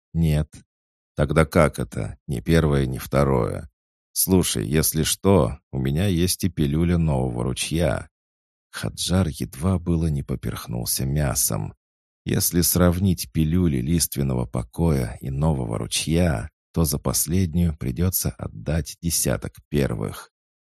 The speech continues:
Просто потому, что пилюлю нового ручья не мог воссоздать ни один алхимик Семи Империй. Власть имущие понимали, что их можно выкупить разве что в стране драконов,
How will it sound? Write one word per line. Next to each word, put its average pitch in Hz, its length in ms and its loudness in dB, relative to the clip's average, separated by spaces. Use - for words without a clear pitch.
Просто - 420 0
потому, 82 420 -2
что 78 220 -6
пилюлю 80 600 0
нового 65 480 -2
ручья 71 680 -2
не 71 160 -4
мог 82 320 -2
воссоздать 62 880 -2
ни 90 200 0
один 87 420 0
алхимик 78 600 -4
Семи 60 520 -4
Империй. 60 680 -2
Власть 95 420 0
имущие 80 520 0
понимали, 71 840 -2
что - 220 -10
их 73 280 -6
можно 71 360 -2
выкупить 76 680 -6
разве 87 340 -2
что 80 220 -2
в - 80 -6
стране 62 420 -4
драконов, 64 800 -2